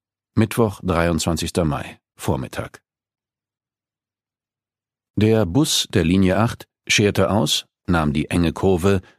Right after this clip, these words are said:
und fuhr den Geißberg hinauf. Sabine Nemetz stand in der Mitte des Fahrzeugs und hielt sich an der Deckenschlaufe fest. Noch eine halbe Stunde,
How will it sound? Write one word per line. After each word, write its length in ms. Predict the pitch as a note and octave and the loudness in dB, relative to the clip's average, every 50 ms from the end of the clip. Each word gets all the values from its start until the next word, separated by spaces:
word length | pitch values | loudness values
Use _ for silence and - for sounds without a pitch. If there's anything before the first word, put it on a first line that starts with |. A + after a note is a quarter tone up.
| _ _ - | _ _ 0
und 140 | A#2+ - | 0 0
fuhr 180 | - - A2 G#2 | 2 2 2 2
den 180 | A#2 A#2+ A#2 G2+ | 2 2 2 2
Geißberg 460 | F2+ D2+ D2 - - - D#2 D2+ - | 2 2 2 0 0 -2 -2 -2 -2
hinauf. 480 | - F2 E2 E2 E2 D#2 C#2+ - - _ _ _ _ _ _ _ _ _ _ _ _ _ _ _ _ _ _ - | -2 0 0 0 0 -2 -4 -8 -14 _ _ _ _ _ _ _ _ _ _ _ _ _ _ _ _ _ _ -2
Sabine 400 | G#2+ A#2 B2+ A#2+ D3 C3+ C3+ C3 | 0 2 2 2 2 2 4 2
Nemetz 560 | B2+ A2 D#2 D2 D2 - - - - - - _ _ _ | 2 2 2 0 -2 -4 -6 -8 -8 -10 -12 _ _ _
stand 300 | - - G2+ F#2+ F2+ - | -4 0 0 0 0 0
in 80 | E2+ D2 | -2 -2
der 80 | D#2+ | -2
Mitte 240 | D2 E2 F2 - F#2+ | -2 -2 -2 -2 -2
des 160 | D#2 D#2+ D2+ | -2 -2 -4
Fahrzeugs 580 | - - F2+ F2+ E2+ - - F#2 F#2 - - - - - - _ _ _ _ | -2 -2 -2 -2 -2 0 0 0 0 -2 -4 -10 -14 -20 -20 _ _ _ _
und 180 | B2+ A#2 - | 0 0 2
hielt 160 | - A#2 G#2+ - | 2 0 2 0
sich 200 | - G2 - A2 | -2 -2 -2 -2
an 80 | A2 | -2
der 100 | A2+ G#2 | -2 0
Deckenschlaufe 600 | - A#2 G#2+ - E2+ D#2 - - D#2+ D2 - F2 | 0 -2 -2 -2 -4 -2 -2 -2 -2 -2 -2 -4
fest. 360 | D#2 - F#2+ - - - - - _ _ _ _ _ _ _ _ _ _ _ _ _ _ _ - | -2 -2 -2 -2 -4 -8 -12 -18 _ _ _ _ _ _ _ _ _ _ _ _ _ _ _ -2
Noch 140 | A#2 G#2+ - | 0 0 2
eine 260 | A2+ C3 C3 A2+ - | 2 2 2 2 2
halbe 200 | C3 D3+ C3 G#2+ | 0 0 -2 -2
Stunde, 380 | - - A2 A2+ A2+ A#2+ A2+ | 0 2 2 2 4 2 0